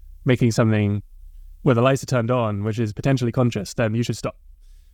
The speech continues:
until you have any idea what's going on. But maybe there's a more lenient version where it says, look, in a lab, you can maybe look at these systems and develop them, but in small numbers. Just don't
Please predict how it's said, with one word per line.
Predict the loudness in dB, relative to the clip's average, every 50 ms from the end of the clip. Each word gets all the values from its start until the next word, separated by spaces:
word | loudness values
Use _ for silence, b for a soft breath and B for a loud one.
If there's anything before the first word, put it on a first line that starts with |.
| -20 _ 0
until | 2 4 6 6 6 4
you | 4 2
have | 0 0 0
any | 0 0 0
idea | 0 0 0 -2
what's | -2 -4
going | -4 -4 -4 -4 -4
on. | -6 -8 -10 -12 _ _ _ _ _ _ -20 _ -20 -20 -20 -20 -20 -20 -20 -20 -8 0
But | 2 4
maybe | 4 4 4
there's | 2 2 2
a | 2 0 -2 -2 -6 _ _ -4
more | 0 2 4 6
lenient | 6 6 6 4 4 2
version | 0 0 0 0 0 0 0
where | 2 2 2 0
it | -2 -4 -6
says, | -4 -4 -2 -4 -4 -6 -10 -16 -18 -20 -20 -20 -20 -20 -20 -20 -20 -20 -20 -20 -20 _ -6 0
look, | 2 2 2 0 _ _ -2
in | 0 0
a | 2
lab, | 2 2 0 0 -2 -4 -8 -10 _ _ _ _ -6
you | -4 -4 -2
can | 0 0
maybe | 2 2 2 0 0 -2 -2 -4 -6 -8 -10 -4 2
look | 2 2 4
at | 4
these | 0 0 0
systems | -2 -6 -6 -4 -4 -2 -2 -2 -4 -4 -4
and | -4 -4
develop | -4 -4 -2 -2 -2 -2 -4 -6
them, | -6 -6 -8 -8 -10 -12 _ _ _ _ _ _ _ _ _ _ _ _ _ -20 _ _ 0
but | 2 2
in | 4 2
small | 2 2 2 2
numbers. | 4 4 2 2 0 -2 -8 -12 -14 -8 -2
Just | 0 0 2 2
don't | 0 0 0 -2